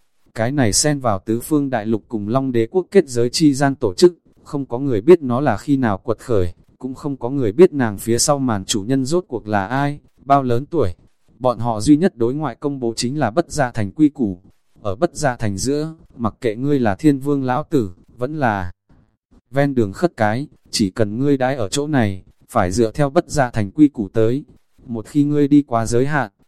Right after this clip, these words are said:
kia thực xin lỗi, chờ đợi ngươi sẽ là sống không bằng chết trừng phạt. Đều nói lên núi dễ dàng xuống núi khó, thỉnh thần dễ dàng đưa thần khó. Ở Bất Gia Thành, đó là vào thành không dễ, ra khỏi thành càng thêm không dễ.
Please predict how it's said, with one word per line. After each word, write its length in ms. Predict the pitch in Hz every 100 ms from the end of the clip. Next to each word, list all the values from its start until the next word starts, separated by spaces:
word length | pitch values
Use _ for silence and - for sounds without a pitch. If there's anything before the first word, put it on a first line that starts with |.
| _
kia 140 | - 147
thực 180 | 120 -
xin 240 | 147 139
lỗi, 320 | 131 139 165 - - -
chờ 200 | 110 101
đợi 180 | 110
ngươi 220 | 110 139 139
sẽ 180 | 131
là 180 | 139 110
sống 220 | - 113
không 220 | 127 151 139
bằng 180 | 104
chết 200 | 98 170
trừng 180 | - 113
phạt. 240 | 95 104 98 _ _ _ _ 120
Đều 180 | 107
nói 220 | 101 110 135
lên 220 | 147 131
núi 160 | 120
dễ 200 | 120 156
dàng 260 | 151 131 98
xuống 280 | - 113 117
núi 160 | 117
khó, 400 | 110 117 123 139 135 _ -
thỉnh 180 | 95
thần 220 | 90 101 95
dễ 200 | 143 147
dàng 280 | 139 101
đưa 120 | 127 139
thần 220 | 110 95
khó. 400 | - 107 123 135 - _ _ 113
Ở 140 | 101
Bất 200 | 123 -
Gia 200 | 151 123
Thành, 320 | 117 104 95 - _ 110
đó 200 | 113 143
là 140 | 117
vào 200 | 107 101
thành 200 | 117 101
không 220 | - 143
dễ, 340 | 135 147 185 180 _ -
ra 200 | 139 135
khỏi 260 | - 101
thành 200 | 90 101
càng 240 | 95 107 98
thêm 180 | 147 143
không 240 | - 143
dễ. 340 | 127 147 170